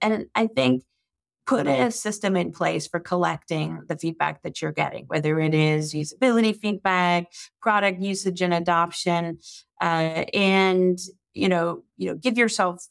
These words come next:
the, uh, data-driven mindset to be able to do the job that you need to do. Do yourself a favor. And if you don't have the time to do that, go advocate for,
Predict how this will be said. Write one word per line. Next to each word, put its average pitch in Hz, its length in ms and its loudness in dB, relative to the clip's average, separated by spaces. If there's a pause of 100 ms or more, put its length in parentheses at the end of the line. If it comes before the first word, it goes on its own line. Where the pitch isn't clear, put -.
(140)
the, 170 680 -2
uh, 165 240 2
data-driven 180 520 2
mindset 160 540 -2
to - 120 -10
be 160 260 -8
able 165 480 0
to 156 420 -2 (300)
do 196 260 2
the 175 100 -2
job 151 380 0
that - 160 -4
you 151 140 0
need 147 200 2
to 151 60 -2
do. - 300 -8 (420)
Do 185 80 2
yourself 170 320 2
a 156 80 -6
favor. 156 320 0
And 196 180 2
if 196 160 -4
you 214 80 0
don't 302 200 4
have 370 120 2
the 220 100 0
time 202 540 0
to 277 100 -2
do 254 200 2
that, 262 280 0
go 233 140 2
advocate 226 640 0
for, 180 260 2